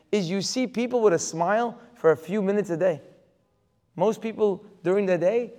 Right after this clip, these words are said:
when you see somebody, they give you a look, or they're uninterested in seeing you or talking to you. They have their own business. In the morning, you spend two hours in shul. It's like,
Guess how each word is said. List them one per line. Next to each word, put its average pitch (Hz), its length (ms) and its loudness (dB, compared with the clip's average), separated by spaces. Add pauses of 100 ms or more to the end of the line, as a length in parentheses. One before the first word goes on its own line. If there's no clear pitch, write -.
(300)
when 165 120 -6
you 165 120 -2
see 208 180 -10
somebody, 226 480 -2
they - 140 -6
give 170 180 0
you 165 160 4
a - 20 2
look, 170 380 -2 (1800)
or 156 80 0
they're 147 240 2
uninterested 208 760 -2 (280)
in 139 100 -12
seeing 208 340 -2
you 254 180 -4
or 196 100 -2
talking 196 340 -2
to 202 80 -12
you. 254 200 -6 (440)
They - 100 -6
have 160 120 0
their 160 100 2
own 156 180 2
business. 202 500 -2 (1400)
In 247 120 0
the 277 60 4
morning, 277 320 6
you 156 60 -2
spend 233 320 2
two 226 120 2
hours 220 300 2
in 180 100 -4
shul. 247 340 -6 (440)
It's 190 180 -4
like, 190 300 0